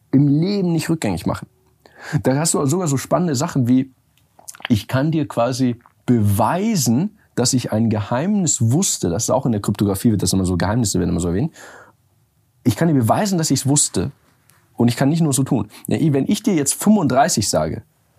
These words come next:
und ich sage, ich kenn, du, fünfunddreißig, das, da hab ich zwei Zahlen miteinander multipliziert. Und ich, ich, ich, ich kann dir beweisen, dass ich, dass ich die, die, dass ich die weiß, aber ich, ohne sie dir zu verraten. Und erst in einer Woche komme ich dann und sag, ja,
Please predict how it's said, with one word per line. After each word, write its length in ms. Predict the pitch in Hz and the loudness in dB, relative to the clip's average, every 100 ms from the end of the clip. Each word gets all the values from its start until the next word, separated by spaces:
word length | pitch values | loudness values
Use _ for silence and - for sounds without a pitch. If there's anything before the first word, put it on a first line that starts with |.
| _ _ - | _ _ -4
und 140 | 120 | 0
ich 100 | 127 | 2
sage, 260 | 120 139 151 | 2 2 0
ich 240 | 131 - | -4 -4
kenn, 300 | - 160 160 - | -2 -2 -2 -4
du, 160 | - 107 | -2 -2
fünfunddreißig, 680 | - 147 147 123 143 131 - | 0 -2 0 0 0 -2 -2
das, 140 | 101 | -2
da 180 | 113 101 | 0 0
hab 100 | 110 | -2
ich 100 | 113 | -2
zwei 220 | - 110 | 0 0
Zahlen 280 | - 123 131 | 0 0 0
miteinander 320 | 104 92 87 | -2 -2 0
multipliziert. 800 | 87 90 87 85 - 104 78 - _ _ - | -2 -2 -4 -4 0 0 0 -6 _ _ -4
Und 120 | 104 | -4
ich, 240 | 98 104 | -2 -2
ich, 180 | 110 - | -2 0
ich, 500 | 117 - 123 113 107 | 0 2 0 0 -2
ich 160 | 127 - | -2 -2
kann 140 | - | 0
dir 100 | 143 | 0
beweisen, 360 | 110 104 131 123 | 2 0 0 0
dass 100 | 113 | -2
ich, 120 | 107 - 107 107 | -4 -2 -2 -2
dass 160 | 101 | -2
ich 80 | - | -2
die, 160 | 101 92 | 0 0
die, 420 | 98 95 90 - | 2 0 -2 -2
dass 200 | - 95 | -2 -2
ich 80 | - | 0
die 160 | 95 | 0
weiß, 400 | - 135 123 - - - | 2 0 -2 -6 -12 -4
aber 100 | - | -2
ich, 160 | 104 - | 0 2
ohne 160 | 156 | 2
sie 160 | 147 123 | 2 0
dir 100 | 117 | 0
zu 160 | - | 0
verraten. 460 | 107 107 143 - - _ - - - | 0 0 -2 -4 -8 _ -20 -20 -8
Und 140 | - | -2
erst 260 | 120 143 - | 0 0 0
in 140 | 147 | 0
einer 100 | 127 | 0
Woche 220 | 135 196 131 | 0 0 0
komme 160 | 160 | 0
ich 80 | 156 | 0
dann 140 | 117 | -2
und 100 | 107 | -2
sag, 160 | 104 101 | -2 -2
ja, 180 | 101 | -2